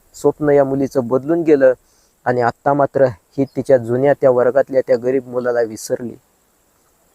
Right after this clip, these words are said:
मंडळी, दोन तीन वर्षानंतर ती मुलगी आपल्या घरी आली आणि घरी आल्यानंतर ती मुलगी एकदा अशी एकटीच त्या किराणा दुकानावरती होती आणि हाही मुलगा तिथूनच कामावरती जात होता.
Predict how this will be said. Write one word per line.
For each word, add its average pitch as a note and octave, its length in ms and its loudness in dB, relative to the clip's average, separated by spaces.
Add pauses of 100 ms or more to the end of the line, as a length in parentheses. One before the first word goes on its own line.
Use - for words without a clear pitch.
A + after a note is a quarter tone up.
(300)
मंडळी, F#3+ 320 4
दोन G#3 240 4
तीन B3 200 2
वर्षानंतर G3 680 4 (460)
ती F3+ 80 6
मुलगी F#3 500 4
आपल्या E3 300 2 (540)
घरी D3+ 280 6
आली C3 280 4 (380)
आणि D3 160 2
घरी C#3+ 280 6
आल्यानंतर D3+ 500 2
ती E3 160 -2
मुलगी D3 360 0
एकदा D3 260 2
अशी D3+ 280 2
एकटीच - 420 -2
त्या E3 180 4
किराणा C#3+ 220 4
दुकानावरती C#3 600 0
होती A#2 240 -10 (480)
आणि C3 240 2
हाही F3 420 2
मुलगा D3+ 400 4 (440)
तिथूनच E3 460 0
कामावरती C#3 560 2
जात B2+ 300 2
होता. A#2+ 240 -2